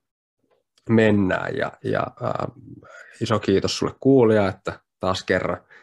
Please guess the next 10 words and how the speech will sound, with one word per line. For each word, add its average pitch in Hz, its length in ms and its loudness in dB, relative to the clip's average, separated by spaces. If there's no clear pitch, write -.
käytit 87 360 -2
arvokasta - 560 -6
aikaa 67 380 -6
tämän - 180 -8
podcastin - 540 -4
kuunteluun. 71 760 2
Ja, 65 100 -2
ää, - 1700 -16
lopuksi 92 580 -4
vielä, 87 340 -2